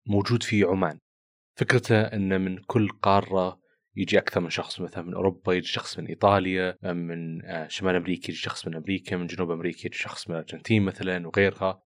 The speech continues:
وأيضا من أفريقيا فيجي، آه،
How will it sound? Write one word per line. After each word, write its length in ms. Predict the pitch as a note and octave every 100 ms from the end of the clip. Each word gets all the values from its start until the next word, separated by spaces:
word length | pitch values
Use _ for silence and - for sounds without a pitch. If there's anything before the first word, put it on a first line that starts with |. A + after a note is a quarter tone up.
| _
وأيضا 200 | - D#3
من 120 | C#3+
أفريقيا 500 | A2 - G2 - E2
فيجي، 680 | - F#2 F2+ F2+ - F2 E2+ F2
آه، 460 | F2 E2+ E2 E2